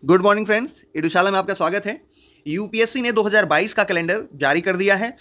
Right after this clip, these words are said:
तो चलिए फटाफट देख लेते हैं कि कौन से एग्जाम कब हैं। सिविल सर्विसेज के एग्जाम आप देखें तो पाँच जून को पर्यावरण दिवस के मौके पे लिया जाएगा, और इसका मेंस का एग्जाम भी देख लेते हैं।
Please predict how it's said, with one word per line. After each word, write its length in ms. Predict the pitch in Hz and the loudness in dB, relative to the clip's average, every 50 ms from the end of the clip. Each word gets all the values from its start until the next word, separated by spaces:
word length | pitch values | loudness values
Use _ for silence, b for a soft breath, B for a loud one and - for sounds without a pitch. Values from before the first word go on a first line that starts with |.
| B B B B | B B B B
तो 60 | 151 | -6
चलिए 200 | - 190 185 190 | -4 -2 -2 -2
फटाफट 340 | 185 175 170 175 190 185 147 | 0 0 0 0 0 0 2
देख 240 | 139 170 190 190 214 | 2 2 2 2 0
लेते 180 | 208 202 214 | -2 0 0
हैं 100 | 196 185 | 0 0
कि 100 | 208 214 - | -2 -2 -2
कौन 220 | - 160 165 185 | 0 0 0 2
से 120 | 180 214 202 | 4 4 4
एग्जाम 220 | 190 185 196 196 190 | 4 4 2 2 2
कब 200 | - 175 180 175 | 2 0 2 2
हैं। 200 | 185 220 220 - B B B B B B B | 2 -2 -2 -4 B B B B B B B
सिविल 300 | - - 196 226 254 254 | 2 2 2 4 2 2
सर्विसेज 400 | - 233 220 214 - 233 226 220 | 2 2 0 0 0 -2 -2 0
के 120 | - 220 | 0 0
एग्जाम 520 | 214 196 151 135 135 160 175 196 214 220 - _ _ _ _ _ b b b b b | -2 -2 -2 -2 0 2 2 2 0 -2 -6 _ _ _ _ _ b b b b b
आप 220 | - 156 175 170 | 0 2 2 2
देखें 340 | 156 147 196 196 - 226 220 220 | 2 2 2 2 2 0 -2 -2
तो 220 | - - 214 220 214 - _ - | 0 0 0 0 0 -4 _ 0
पाँच 360 | 180 175 190 208 214 - 262 349 - _ _ _ - - | 0 2 2 2 0 -2 -4 -6 -6 _ _ _ -16 -10
जून 280 | 139 160 180 202 185 | -4 -2 0 0 0
को 140 | - 147 131 | 0 -2 -2
पर्यावरण 500 | - 147 151 160 175 165 180 196 214 196 - _ _ _ _ _ - | 2 2 4 4 4 4 2 0 -2 -4 -8 _ _ _ _ _ -6
दिवस 300 | 127 147 160 196 214 - | -2 -2 0 0 0 -2
के 80 | - | -2
मौके 240 | 202 180 170 - 160 | -2 -2 -2 -2 -2
पे 140 | 151 - 131 - - - _ _ _ _ _ _ _ _ _ - | -2 -2 -4 -4 -6 -10 _ _ _ _ _ _ _ _ _ -6
लिया 220 | 131 139 160 185 196 | 0 2 4 4 6
जाएगा, 360 | 180 202 190 190 190 196 233 302 _ _ _ _ _ _ _ _ _ - | 6 6 4 4 4 2 0 -2 _ _ _ _ _ _ _ _ _ -2
और 460 | 160 175 196 208 214 196 - _ _ _ _ _ _ _ _ _ _ _ _ _ _ _ _ _ _ _ _ _ - | 2 2 4 2 2 -2 -10 _ _ _ _ _ _ _ _ _ _ _ _ _ _ _ _ _ _ _ _ _ -6
इसका 240 | 156 156 - 214 202 | -4 0 2 2 2
मेंस 340 | 156 147 156 170 202 208 - | 2 2 0 -2 -2 -2 2
का 80 | 226 | 2
एग्जाम 260 | 214 208 175 208 208 202 | 2 2 4 2 2 2
भी 100 | 208 214 | 4 4
देख 200 | 202 202 202 220 | 4 4 4 4
लेते 200 | 208 208 214 208 | 0 0 0 0
हैं। 140 | 202 226 | -2 -2